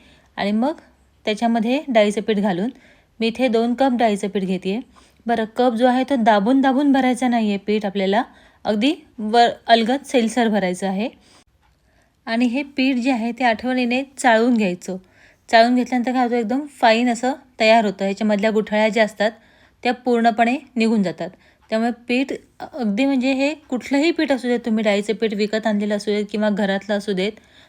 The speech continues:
ते चाळूनच घ्यायचं, जेणेकरून ढोकळा आपला छान स्पॉन्जी असा तयार होईल. हे बघा, मी आता इथे पीठ चाळून घेते आहे आणि ज्याप्रमाणे मी मेजरमेंटनी सांगते ना, तुम्ही अगदी त्या मेजरमेंटनीच बरोबर परफेक्टली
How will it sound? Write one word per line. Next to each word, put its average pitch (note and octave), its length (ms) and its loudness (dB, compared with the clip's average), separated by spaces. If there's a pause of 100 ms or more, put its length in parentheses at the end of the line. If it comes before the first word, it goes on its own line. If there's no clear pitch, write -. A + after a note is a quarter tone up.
(140)
ते C4 100 4
चाळूनच A#3 560 0
घ्यायचं, A3 380 0 (400)
जेणेकरून A#3 480 0
ढोकळा A3 240 0
आपला A3 180 -2 (120)
छान A3+ 160 -2
स्पॉन्जी G3+ 400 -2
असा G3+ 260 -2 (500)
तयार G3 320 2
होईल. D#3+ 160 -6 (520)
हे A3+ 60 -2
बघा, G3 220 -2
मी G#3+ 140 0
आता G#3+ 160 -4
इथे A3 320 -4 (320)
पीठ B3+ 240 -2 (500)
चाळून G#3+ 320 4
घेते G3 280 -2
आहे E3+ 220 -8 (480)
आणि A3+ 140 0
ज्याप्रमाणे B3+ 600 0
मी C4+ 140 0
मेजरमेंटनी B3+ 600 0
सांगते A#3 360 -2
ना, G#3 140 -2 (380)
तुम्ही B3 200 2
अगदी B3+ 140 0
त्या B3+ 220 2
मेजरमेंटनीच A#3 720 0
बरोबर G#3+ 380 -2
परफेक्टली A3 600 -2